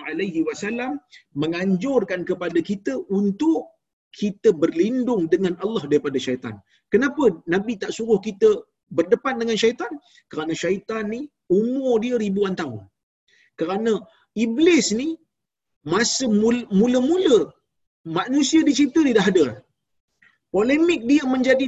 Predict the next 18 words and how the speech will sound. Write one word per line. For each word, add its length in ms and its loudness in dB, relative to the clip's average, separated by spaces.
dilaknat 560 0
tu 80 4
pun 240 0
kerana 320 0
dia 160 6
tak 160 -10
puas 160 2
hati 320 -4
Allah 240 0
Ta'ala 240 -4
suruh 400 -2
dia 80 2
tunduk 300 0
hormat 400 -2
kepada 320 -6
Adam 320 -6
alaihi 320 -6
salam. 380 -8